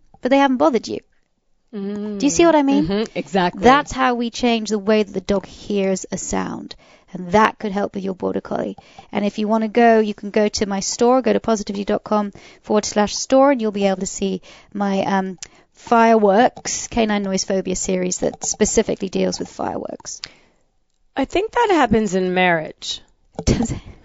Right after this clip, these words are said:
Speaker 2: So think about it.
Speaker 1: Tell
Speaker 2: You
Speaker 1: me
Speaker 2: first
Speaker 1: about
Speaker 2: get
Speaker 1: it.
Speaker 2: married and your husband, you're like, "Honey," and they're like, "Yes.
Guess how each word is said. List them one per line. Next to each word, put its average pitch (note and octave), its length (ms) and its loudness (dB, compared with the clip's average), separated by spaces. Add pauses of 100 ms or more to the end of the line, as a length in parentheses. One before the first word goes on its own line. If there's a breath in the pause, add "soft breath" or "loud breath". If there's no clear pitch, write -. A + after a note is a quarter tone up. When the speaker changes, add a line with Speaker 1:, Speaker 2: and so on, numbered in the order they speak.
(140)
Speaker 2:
So - 160 0
think E4+ 240 4
about F#3 280 4
it. F#3+ 60 -4
Speaker 1:
Tell B3+ 160 2
Speaker 2:
You G#3 60 -2
Speaker 1:
me D#4+ 60 4
Speaker 2:
first D#4+ 160 2
Speaker 1:
about - 80 4
Speaker 2:
get E4+ 140 4
Speaker 1:
it. A#3 40 -2
Speaker 2:
married G#3+ 380 4
and G3 120 2
your G3 120 2
husband, G#3 360 2
you're G3+ 100 6
like, G3 200 6
"Honey," D4+ 440 4
and B3 120 2
they're G#3 140 6
like, F#3+ 220 0
"Yes. B3+ 600 6